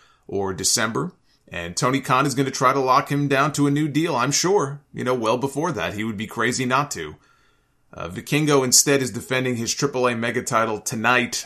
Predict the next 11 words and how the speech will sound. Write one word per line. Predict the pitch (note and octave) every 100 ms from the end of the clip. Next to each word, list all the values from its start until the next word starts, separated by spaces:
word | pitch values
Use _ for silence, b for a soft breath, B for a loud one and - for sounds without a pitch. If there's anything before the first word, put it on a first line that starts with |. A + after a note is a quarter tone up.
| -
against | G2+ G2+ F#2+
Swerve | - B2 B2+ -
Strickland, | - B2+ - A#2 A2+ -
Rich | G2+ G#2+ -
Swann, | - A2 G2+ G2 F#2+ F2+ b b b
and | - F#2 F#2 F#2 -
Commander | - A2 A#2+ A#2+ E2 C2 - _ _ _ _ _ _ -
in | E2
a | D#2+ D#2+ E2
four-way | - - C3 B2 F#2 D#2
match. | C#2+ C2+ C2 - - -